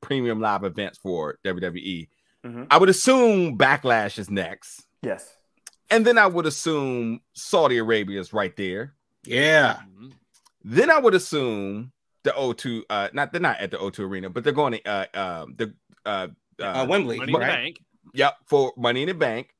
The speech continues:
Speaker 1: And then did y'all notice that SummerSlam somehow came up a little bit earlier here?
Speaker 2: Detroit.
Speaker 3: Yeah, it's in Detroit.
Speaker 4: Yep.
Speaker 3: Tigers are home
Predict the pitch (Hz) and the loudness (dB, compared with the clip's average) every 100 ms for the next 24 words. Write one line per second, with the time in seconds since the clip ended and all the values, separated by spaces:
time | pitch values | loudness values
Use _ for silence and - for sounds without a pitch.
0 | _ _ _ _ _ _ - 220 214 339 | _ _ _ _ _ _ 0 0 2 -2
1 | 330 294 285 262 269 240 226 233 269 240 | 0 2 2 2 0 0 0 0 0 -2
2 | 226 165 135 - 185 214 180 185 185 - | -2 -2 -2 -2 0 2 2 2 0 -4
3 | 196 214 180 180 208 - _ 139 165 202 | -6 -6 0 0 0 -8 _ -10 -4 -4
4 | 196 196 233 220 160 117 110 95 78 107 | -2 0 0 0 0 -2 -2 -8 -8 -10
5 | - 156 170 - _ _ - 160 147 151 | 0 0 0 -4 _ _ -6 -4 -4 -8
6 | 135 120 107 135 - _ _ _ _ - | -8 -10 -8 -8 -12 _ _ _ _ 0
7 | 160 180 185 175 214 | 2 4 2 4 2